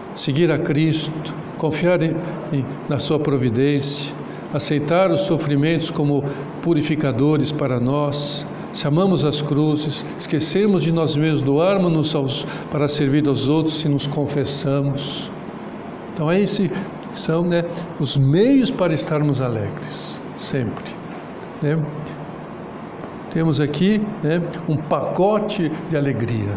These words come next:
né? Pacote, é, um pote de alegria. Vamos, né,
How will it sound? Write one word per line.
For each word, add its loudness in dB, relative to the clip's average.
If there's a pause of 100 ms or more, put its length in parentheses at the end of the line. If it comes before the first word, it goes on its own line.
(140)
né? -4 (960)
Pacote, 0 (800)
é, 2 (720)
um 2 (160)
pote 2
de 2
alegria. 0 (280)
Vamos, 0
né, 2